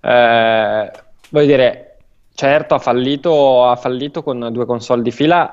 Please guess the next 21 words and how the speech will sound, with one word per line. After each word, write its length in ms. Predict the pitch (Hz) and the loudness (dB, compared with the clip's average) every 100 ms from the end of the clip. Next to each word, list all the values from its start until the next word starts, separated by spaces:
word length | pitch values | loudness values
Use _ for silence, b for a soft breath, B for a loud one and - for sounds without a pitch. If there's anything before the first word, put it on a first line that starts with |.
| - | -6
chiaramente 480 | 117 113 127 139 | -4 -4 -4 -2
non, 320 | 143 123 117 117 | -2 -2 -2 -4
non 140 | 117 | 0
l'ha 80 | 117 | 2
aiutata 560 | 117 120 117 120 117 | 2 0 0 0 0
nel 100 | 117 117 | -4 -8
suo 140 | 123 | -8
percorso, 480 | 139 - 147 135 135 | -8 -4 -4 -4 -4
però 420 | 131 143 143 B B B | 0 0 0 B B B
diciamo 280 | - - 156 | -8 -4 -2
che 100 | 151 | 0
lei 160 | 139 156 | 0 0
proponeva 720 | 143 131 139 147 127 117 113 | -2 -6 -2 -2 0 2 0
sulle 240 | - 131 | -4 -10
sue 140 | 123 123 | -8 -8
console 600 | 135 139 - 143 143 143 | -8 -8 -2 0 2 0
un 140 | 131 | 0
modello 380 | 117 117 120 123 | -2 0 0 0
di 140 | 120 117 | -4 -2
gioco, 720 | 123 120 123 127 123 123 B B B | 0 2 0 0 0 0 B B B
eh, 300 | - 110 104 | -4 -2 -2